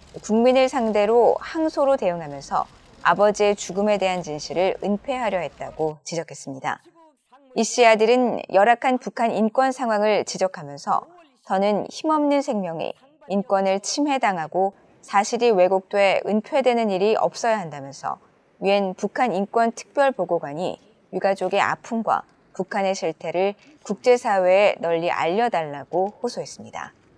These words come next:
한국 내 북한 인권단체들이 북한 인권재단의 조속한 출범과 북한 인권의 실질적 개선을 위해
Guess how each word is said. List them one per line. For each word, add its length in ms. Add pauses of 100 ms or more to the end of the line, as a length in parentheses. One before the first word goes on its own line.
(1700)
한국 260
내 320
북한 340
인권단체들이 1080
북한 280
인권재단의 1000
조속한 600
출범과 640 (320)
북한 300
인권의 560
실질적 640
개선을 500
위해 360